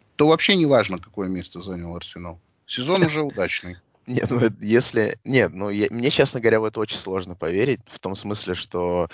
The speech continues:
Speaker 1: Я знаю
Speaker 2: э,
Speaker 1: этих людей просто сам.
Speaker 2: А, ну, я
Speaker 1: Я тоже
Speaker 2: понял.
Speaker 1: не, не, да их много, это не то, что эксклюзив. Их
Speaker 2: А,
Speaker 1: много.
Speaker 2: ага.
Speaker 1: У которых два главных матча в году, это две игры с Тоттенхэмом, две победы, все, сезон удался. Десятое место и бог с ним.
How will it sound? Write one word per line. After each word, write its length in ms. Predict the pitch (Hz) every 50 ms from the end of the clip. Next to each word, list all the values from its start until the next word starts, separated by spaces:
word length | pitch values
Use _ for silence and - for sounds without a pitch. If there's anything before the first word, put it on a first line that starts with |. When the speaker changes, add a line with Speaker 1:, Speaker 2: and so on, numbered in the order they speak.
| - - -
Speaker 1:
Я 180 | 120 147 170 175
знаю 300 | 180 185 226 202 160 139
Speaker 2:
э, 40 | 139
Speaker 1:
этих 180 | 139 135 -
людей 280 | 151 160 175 196 151 117
просто 420 | - 95 90 - - - 85 82 _ _
сам. 200 | - - 123 120
Speaker 2:
А, 280 | 110 101 92 80 80 80 -
ну, 280 | - 98 107 123 135 117
я 140 | 117 123
Speaker 1:
Я 80 | 135 143
тоже 260 | - 220 240 214 233
Speaker 2:
понял. 100 | 226 214
Speaker 1:
не, 60 | 196
не, 260 | 160 170 196 220 202 139
да 120 | 104 139
их 220 | 170 220 208 -
много, 460 | 208 220 247 277 302 311 277 214 - 139
это 260 | 143 170 185 - 220
не 180 | 233 240 262
то, 160 | 269 285 285 269
что 180 | - - 277 269
эксклюзив. 560 | - - - - 277 294 262 262 185 110 - _ _ _ _ _ _ _ _ _
Их 120 | - - - -
Speaker 2:
А, 80 | 185
Speaker 1:
много. 380 | - 294 294 254 - - 87 - _ _ _
Speaker 2:
ага. 160 | - 90 92 95
Speaker 1:
У 20 |
которых 440 | - 165 160 254 269 262 202 156 143
два 400 | 139 165 226 262 247 190 151 135
главных 440 | 120 127 147 151 139 123 120 117 -
матча 300 | 139 139 127 117 - 127
в 60 | 117
году, 340 | 113 147 175 214 294 311 302
это 300 | 247 196 - - 131 135
две 180 | 143 190 247 262
игры 240 | 226 214 202 208
с 60 | - -
Тоттенхэмом, 640 | - 202 190 - 165 151 - - 147 139 135 131
две 180 | 123 165 214 240
победы, 480 | 233 - 220 208 226 285 302 247 220 180
все, 320 | - - - 240 254 220
сезон 440 | - - 139 139 143 196 240 247 226
удался. 580 | 180 151 160 165 170 - - 202 175 117 - _ _ - - _ -
Десятое 480 | 127 160 - 277 277 277 277 240 214
место 320 | 208 202 180 175 - - 180
и 40 | 208
бог 240 | 220 233 208 - -
с 100 | - -
ним. 160 | 95 87